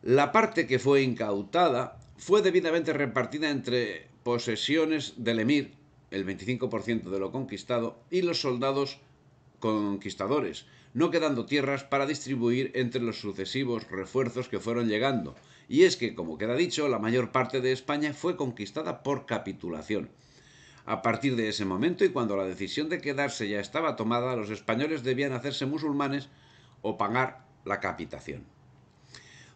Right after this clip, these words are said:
Pronto empezaron los abusos. Pronto empezaron a no cumplirse los pactos. Pronto comenzó la huida del pueblo español al norte,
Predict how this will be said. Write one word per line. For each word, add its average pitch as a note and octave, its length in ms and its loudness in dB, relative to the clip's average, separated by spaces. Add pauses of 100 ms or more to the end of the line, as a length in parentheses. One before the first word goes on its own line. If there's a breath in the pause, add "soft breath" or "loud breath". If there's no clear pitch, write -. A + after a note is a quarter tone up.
(100)
Pronto A3 300 6
empezaron E3 480 4
los C3 140 0
abusos. F2+ 460 -6 (640)
Pronto D3+ 340 4
empezaron C#3+ 560 2
a A#2+ 60 0
no A#2+ 160 0
cumplirse A#2 500 -2
los G2 180 -4
pactos. - 440 -8 (580 loud breath)
Pronto D#3+ 400 6
comenzó B2+ 380 2
la C3+ 120 4
huida B2+ 300 6
del G2+ 120 0
pueblo C3+ 260 4
español B2+ 400 0
al A2 140 2
norte, B2+ 360 -2